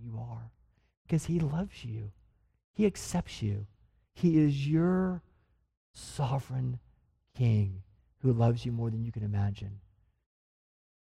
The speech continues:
And we are just fed beggars trying to show other people where to find bread. Will you walk with me in obedience to that calling through a myriad of different ways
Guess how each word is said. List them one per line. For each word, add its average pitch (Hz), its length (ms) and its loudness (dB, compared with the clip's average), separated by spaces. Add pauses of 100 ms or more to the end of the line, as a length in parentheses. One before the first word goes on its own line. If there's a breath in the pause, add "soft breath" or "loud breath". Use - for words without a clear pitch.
(400)
And 165 140 2
we 208 140 4
are 196 120 4
just 160 480 0 (500)
fed 151 340 2
beggars 117 500 2
trying 127 200 -6
to 120 80 0
show 110 160 -4
other 120 160 0
people 107 300 0
where 107 100 0
to 107 60 0
find 101 280 -2
bread. 101 360 -10 (840)
Will 139 140 8
you 196 180 6
walk 147 500 2
with 127 160 0
me 113 200 6
in 110 80 2
obedience 110 560 -2
to 117 100 -4
that 107 200 2
calling 104 460 -4 (1200)
through 147 440 4
a 131 140 6 (400)
myriad 175 600 8
of 147 80 4
different 143 280 0
ways 101 640 0